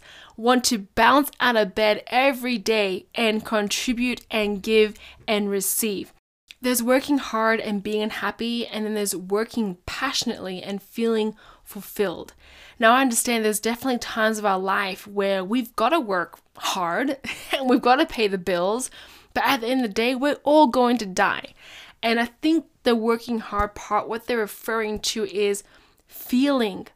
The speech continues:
like you're working hard and the results of it not being fulfilling.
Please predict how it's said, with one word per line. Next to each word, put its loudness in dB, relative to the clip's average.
like 2
you're 2
working -4
hard -6
and 2
the 2
results 0
of -12
it -2
not 0
being -2
fulfilling. -10